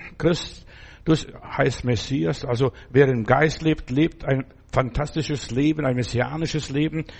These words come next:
Ja, er lebt messianisch, alles in Frieden, alles in Liebe, alles in Freude. Ja, er manifestiert sich, der Heilige Geist, in Einheit. Das finden wir in dem Epheserbrief.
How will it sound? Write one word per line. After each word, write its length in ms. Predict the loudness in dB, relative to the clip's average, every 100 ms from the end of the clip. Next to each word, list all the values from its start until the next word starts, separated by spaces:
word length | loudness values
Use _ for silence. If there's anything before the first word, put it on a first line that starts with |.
| -20 -18 -10 0
Ja, 140 | 2
er 140 | 6 6
lebt 260 | 6 4
messianisch, 720 | 0 2 2 0 0 -2 -6 -14 -16 -16 -20 -20 -20 -20 -20 -2
alles 280 | 0 2
in 120 | -2 -6
Frieden, 460 | -2 -2 -2 -8 -12 -20 -20 -20 -20 -18
alles 300 | 0 2 4
in 100 | 2
Liebe, 440 | 0 0 0 0 -2 -8 -18 0
alles 260 | 2 2
in 80 | -2
Freude. 540 | -2 0 2 2 0 -4 -4
Ja, 320 | -2 0 -4 -12 -20 -20 -20 -20 -20 2
er 120 | 4
manifestiert 640 | 4 2 4 4 2 0 2
sich, 300 | 4 2 4
der 160 | 4
Heilige 320 | 6 4 4 4
Geist, 320 | 4 4 2
in 160 | 0
Einheit. 600 | 0 0 0 2 0 0 -6 -2
Das 200 | 0 0
finden 260 | -2 -2 0
wir 220 | 2 2
in 100 | 2
dem 160 | 0 0
Epheserbrief. 680 | -2 -2 -2 -2 -2 -4